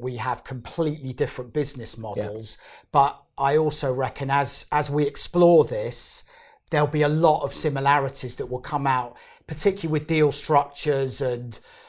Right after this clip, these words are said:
Speaker 1: small deposits and that sort of stuff.
Speaker 2: Yes, obviously you do a lot of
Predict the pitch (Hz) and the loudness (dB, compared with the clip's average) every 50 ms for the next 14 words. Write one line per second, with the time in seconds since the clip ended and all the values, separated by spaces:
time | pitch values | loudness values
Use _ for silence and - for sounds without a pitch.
0 | _ _ _ _ - - - - 175 175 165 160 - 165 156 160 - - 175 165 | _ _ _ _ -8 -4 -4 0 2 2 2 2 2 2 0 0 0 2 2 2
1 | 151 113 131 160 160 156 151 151 - - - - 147 135 135 127 117 143 156 151 | 2 4 4 4 6 4 4 2 -2 -8 -6 -4 -4 -4 -4 -6 -4 2 4 6
2 | 151 151 - - - - - 151 139 135 127 - - - - - 120 104 95 - | 6 4 2 -4 -8 -2 0 0 0 0 -2 -4 -8 -10 -6 -6 -6 -6 -6 -12
3 | - - - - 113 110 107 101 - - 147 147 131 - - 135 107 - - _ | -14 -14 -8 -4 -4 -4 -4 -6 -4 0 0 0 0 0 -2 -2 -2 -4 -10 _
4 | _ _ _ - 143 139 147 147 127 131 127 123 123 120 117 113 101 95 | _ _ _ -10 -2 0 0 2 2 0 -2 0 0 -2 -2 -2 -6 -6